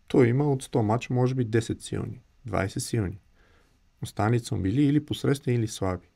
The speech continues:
защото неговата психика все още не е изградена. И,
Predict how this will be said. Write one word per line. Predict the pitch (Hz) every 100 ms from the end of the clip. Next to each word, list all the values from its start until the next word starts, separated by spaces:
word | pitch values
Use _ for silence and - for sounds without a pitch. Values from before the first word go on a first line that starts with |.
| _ _
защото | - - 110
неговата | 104 107 107 101
психика | - 120 -
все | - 110
още | 104 -
не | 101
е | 95
изградена. | 92 - - 92 - _ _ _ _ _ - _ - _ -
И, | 113 110